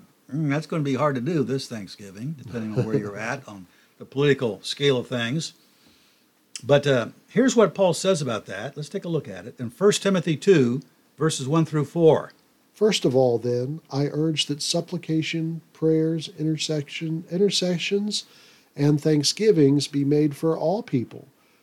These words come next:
Speaker 2: for kings and all who are in high positions,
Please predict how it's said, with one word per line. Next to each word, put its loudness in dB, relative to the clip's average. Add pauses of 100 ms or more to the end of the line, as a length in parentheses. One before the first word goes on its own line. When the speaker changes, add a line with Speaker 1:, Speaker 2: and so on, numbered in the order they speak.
(140)
Speaker 2:
for 2
kings 0 (140)
and -4
all -2
who -6
are -2
in -2
high -4
positions, -6